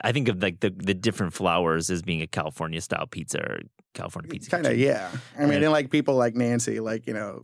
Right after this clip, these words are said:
Speaker 1: Of course.
Speaker 2: Spear That and, like, Wolfgang. And it's a different,
Speaker 1: Yeah.
Speaker 2: you know, and that's the pizza I knew younger. I mean, I grew up on Round Table, <laughs> but
Speaker 1: Yeah, yeah. Well, you know, we all start somewhere.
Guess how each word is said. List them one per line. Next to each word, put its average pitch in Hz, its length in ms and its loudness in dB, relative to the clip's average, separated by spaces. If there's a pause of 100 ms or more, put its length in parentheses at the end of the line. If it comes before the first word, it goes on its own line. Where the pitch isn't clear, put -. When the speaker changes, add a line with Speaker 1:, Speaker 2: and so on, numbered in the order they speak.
Speaker 1:
Of 104 140 -2
course. - 240 -2
Speaker 2:
Spear 117 260 4
That 110 220 0
and, 110 120 -4
like, 107 160 -8
Wolfgang. 113 480 -6
And 120 100 0
it's 123 120 2
a 147 60 4
different, 160 500 2
Speaker 1:
Yeah. 196 60 2
Speaker 2:
you 170 40 6
know, 131 140 6
and 135 80 6
that's 170 160 6
the 135 140 4
pizza 143 300 4
I 123 160 4
knew 117 520 2
younger. 120 280 2
I 113 40 2
mean, 117 140 2
I 120 80 4
grew 120 120 0
up 110 100 -2
on 113 100 -6
Round 113 240 -2
Table, 120 420 -4
<laughs> - 80 -8
but 120 240 0
Speaker 1:
Yeah, 98 220 6
yeah. 92 300 4
Well, 107 300 2 (220)
you 120 100 2
know, 90 260 2 (140)
we 113 120 4
all 92 100 4
start - 200 -6
somewhere. 113 420 2